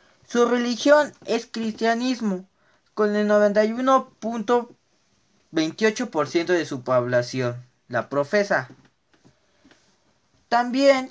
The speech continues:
Chile los invita a la isla Pascua, que se encuentra perdida en el Pacífico,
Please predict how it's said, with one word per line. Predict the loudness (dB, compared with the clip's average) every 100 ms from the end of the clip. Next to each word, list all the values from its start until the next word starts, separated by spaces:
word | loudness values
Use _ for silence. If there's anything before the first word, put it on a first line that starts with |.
| -16 _
Chile | -2 0 2 0 0 -6 _ _ _ _ _ -4
los | 0 0
invita | 0 -2 -2 2 4
a | 4 2 2
la | 4 2
isla | 0 2 2 2 0
Pascua, | -2 -2 _ -2 0 0 -4 -20 _ _ _ _ _ -8
que | -8
se | -6 -8
encuentra | -4 -2 0 2 2
perdida | 2 -2 0 0 0 -2 -8 _ -20 _ -10
en | -6 -2
el | -4
Pacífico, | -2 -2 -2 -6 -6 -4 -2 -2